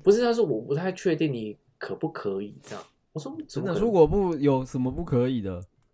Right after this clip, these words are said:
Speaker 1: 他说：“因为我看你之前都是做就是文书，就直接说，没有，没有，没有，我之前有扫过房啊，就是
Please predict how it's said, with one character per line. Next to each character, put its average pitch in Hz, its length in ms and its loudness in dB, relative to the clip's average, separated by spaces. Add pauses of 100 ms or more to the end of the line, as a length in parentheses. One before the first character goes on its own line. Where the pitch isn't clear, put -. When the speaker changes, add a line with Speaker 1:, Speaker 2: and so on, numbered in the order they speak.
(260)
Speaker 1:
他 - 100 -14
说 247 140 -8
：“因 262 40 -14
为 240 60 -4
我 139 100 0
看 196 200 -6
你 117 100 -4
之 165 160 -10
前 107 240 -4
都 127 140 -2
是 143 140 -4
做 143 400 0
就 131 120 -8
是 127 120 -4
文 104 220 -6 (120)
书， 117 320 -10 (200)
就 123 160 -16
直 - 180 -14
接 117 40 -8
说， - 160 -12
没 233 120 -6
有， 233 40 0
没 226 60 2
有， 202 40 8
没 190 60 6
有， 156 80 4
我 120 60 2
之 147 60 -6
前 202 80 4
有 175 80 2
扫 113 160 -8
过 151 180 6
房 - 300 -8
啊， 98 180 -10
就 131 100 -4
是 143 320 0